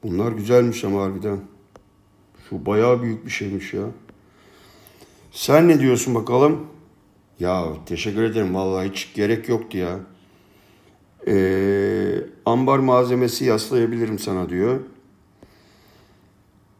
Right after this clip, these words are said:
Yirmi taneye ekstra tipi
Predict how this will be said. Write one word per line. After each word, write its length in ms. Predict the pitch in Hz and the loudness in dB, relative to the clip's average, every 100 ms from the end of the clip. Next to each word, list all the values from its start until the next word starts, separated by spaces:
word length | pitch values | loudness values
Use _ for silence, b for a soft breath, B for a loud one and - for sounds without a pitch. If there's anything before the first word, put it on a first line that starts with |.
| _ _ _ _ - | _ _ _ _ -8
Yirmi 340 | 95 110 123 | 0 0 0
taneye 680 | 117 117 98 95 113 139 - - - _ _ 117 | 0 0 2 2 2 2 -2 -16 -20 _ _ -6
ekstra 520 | 110 - - 110 107 | -4 -6 -6 -6 -6
tipi 500 | 110 101 127 135 | -8 -8 -8 -8